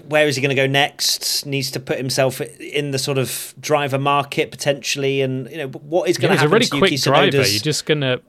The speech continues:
Speaker 2: teams won't wanna take the gamble on him
Speaker 1: Yeah.
Speaker 2: if he's doing stuff like that.
Speaker 1: Especially, you know, does he want to race for Red Bull? That, that second seat is not absolutely categorically signed off for Perez or for anyone. Um, so it is, it is strange because teams want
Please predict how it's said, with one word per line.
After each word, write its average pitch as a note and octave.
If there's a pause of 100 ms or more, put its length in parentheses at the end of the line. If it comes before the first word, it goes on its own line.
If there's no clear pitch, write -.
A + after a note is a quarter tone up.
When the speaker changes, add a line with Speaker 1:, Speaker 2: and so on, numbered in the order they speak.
(220)
Speaker 2:
teams E3+
won't D3+
wanna C3+ (240)
take C3+
the B2
gamble B2
on G2+
him A3+
Speaker 1:
Yeah. C#4
Speaker 2:
if G#2+
he's F#2
doing G2+
stuff -
like -
that. - (100)
Speaker 1:
Especially, C4
you D4
know, -
does A3+
he C4+
want C4+
to B3+
race G3+
for F3
Red D3+
Bull? D3+
That, A3
that A#3+
second A3+
seat A3
is F3
not G3
absolutely F3
categorically C#3
signed C#3+
off C#3
for C3
Perez C#3+
or C3
for B2+
anyone. A#2+ (360)
Um, C3
so D#3
it F3
is, G#3
it F3
is F3
strange G2+
because A2
teams D#3
want B2